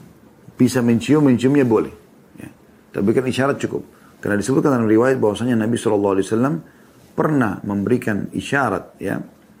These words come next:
Walaupun beliau, eh, sementara beliau atas unta, walaupun beliau mampu untuk pergi,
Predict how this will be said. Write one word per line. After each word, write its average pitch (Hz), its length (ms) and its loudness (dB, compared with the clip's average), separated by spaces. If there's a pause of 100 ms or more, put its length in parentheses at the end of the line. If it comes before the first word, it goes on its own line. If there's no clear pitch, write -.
(800)
Walaupun 120 400 2
beliau, 127 400 2 (680)
eh, 92 120 -6
sementara 107 240 0
beliau 117 240 4
atas - 160 -4
unta, 117 160 0
walaupun 107 320 2
beliau 135 160 4
mampu 135 320 2
untuk 113 240 -2
pergi, 117 320 -2